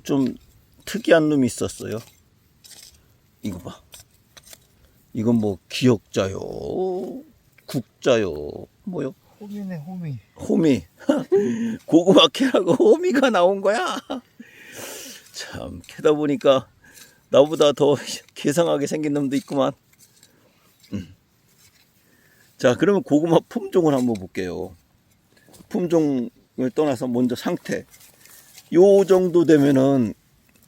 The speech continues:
Speaker 1: 이제 내 손바닥만 하니까, 어, 어떻게 보면 특상-, 특-, 특이야, 특. 아주 좋은 상품인데, 요 정도는 아주 상품 가치가 있죠. 이렇게.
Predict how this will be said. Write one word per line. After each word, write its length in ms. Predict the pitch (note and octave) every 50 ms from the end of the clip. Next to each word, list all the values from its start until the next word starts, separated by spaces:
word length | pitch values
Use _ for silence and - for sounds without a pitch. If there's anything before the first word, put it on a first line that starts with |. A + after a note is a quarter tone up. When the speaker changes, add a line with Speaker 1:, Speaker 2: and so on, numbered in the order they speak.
| _ _ _ _ _ _ - -
Speaker 1:
이제 300 | F#2+ A2 G#2+ G#2 G2 F2+ D#2
내 240 | G#2 G#2 G2+ G2+
손바닥만 1040 | G2+ - D3+ D#3+ - - D#3 D3 A2 A#2+ A2 G#2 G2+ G2 G2 E2+ - - G#2 G#2+ G#2
하니까, 580 | G2 B2+ C#3+ C#3+ - - G2+ F#2+ F#2+ F#2 D#2+ - _ _ _ _ _ _ _ _ _ _ _ _ _ _ _ _ _
어, 340 | - E2 F2 F2 E2+ D2+ - - - - _
어떻게 600 | - G2 G2+ _ _ - - G#2+ G2+ - - G#2 G2+
보면 360 | F2 F#2+ G2 G2 G#2 A2 A2+ _ _ -
특상-, 540 | - G#3 G#3+ - - - E3 C#3+ B2+ - - _ _ _ -
특-, 220 | - - - E3+ _ _ _ _ _ _ _ _ _ - - _ _ _ _ _ _ _ -
특이야, 300 | - - F#4 E4+ C#4 C3 - -
특. 160 | - - - _ _ _ _ _ - - _ _ _
아주 240 | - A#2 C3 B2 A#2
좋은 280 | - C#3 C3+ C#3 C#3+ B2
상품인데, 920 | C3+ C3 B2+ B2 - A#2 G2+ F#2+ D#2 C#2 D#2 E2 E2+ F#2+ F#2 E2+ - - _ _ _ _ _ _ - - - - - - - - - - _ _ _ _ - B2
요 160 | A2+ A#2 A#2
정도는 400 | C#3+ D3+ D3 C#3+ D3 C#3 C3+ G#2+ -
아주 220 | - A#2 G#2+ G#2+
상품 320 | - E3 D3 - G3 C#3+
가치가 300 | G#2+ F#2+ - - - A2
있죠. 420 | G#2+ G#2+ - - - F2 D#2 D#2+ D#2+
이렇게. 260 | E2 D#2+ - _